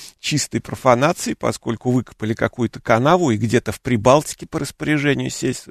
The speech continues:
сельскохозяйственников, где эти лягушки вообще не живут, то есть или живут, скажем, очень плохо, и промышленно их развить нельзя,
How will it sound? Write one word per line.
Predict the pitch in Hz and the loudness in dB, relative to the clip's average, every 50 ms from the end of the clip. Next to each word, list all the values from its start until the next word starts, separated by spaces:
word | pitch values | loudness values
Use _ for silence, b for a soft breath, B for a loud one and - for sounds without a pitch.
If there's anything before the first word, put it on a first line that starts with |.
| 117 117 | -14 -12
сельскохозяйственников, | - - 123 117 - - - 127 123 117 123 123 - - - - - - - - - _ _ b b b b b b | -10 -8 -8 -8 -8 -6 -6 -6 -4 -4 -2 -4 -4 -4 -8 -14 -16 -18 -18 -18 -20 _ _ b b b b b b
где | - 107 135 135 | 0 4 4 4
эти | 120 - 139 | 6 4 2
лягушки | 131 131 127 131 - - - - | 2 2 2 2 -2 -2 -2 0
вообще | 117 120 120 107 104 - - - 110 98 | 4 6 6 6 4 2 -2 -2 0 0
не | 101 120 120 | 0 -2 -2
живут, | 131 160 180 220 247 269 _ _ _ _ _ _ _ _ _ _ _ _ _ - | -2 -4 -4 -4 -4 -8 _ _ _ _ _ _ _ _ _ _ _ _ _ -4
то | 123 | -2
есть | 110 - - | -2 0 2
или | 127 123 | 2 4
живут, | 117 131 139 123 110 - | 4 4 4 4 4 0
скажем, | - - 117 104 113 113 110 | 0 0 0 2 2 2 0
очень | 104 - - 123 107 | 0 0 -2 -4 -4
плохо, | - - 135 131 117 - 127 | 0 2 4 4 4 4 2
и | 120 | -2
промышленно | - - 123 131 117 135 131 123 - - 135 120 113 | 0 2 2 4 4 4 2 0 0 -2 -2 -2 -2
их | 110 104 - | -2 -2 -4
развить | 117 113 110 110 113 110 117 110 98 - - - | -2 -4 -2 -4 -4 -4 -6 -6 -6 -8 -12 -8
нельзя, | - 107 107 101 101 98 92 104 127 165 190 | -4 -4 -4 -2 -4 -4 -2 0 0 -2 -2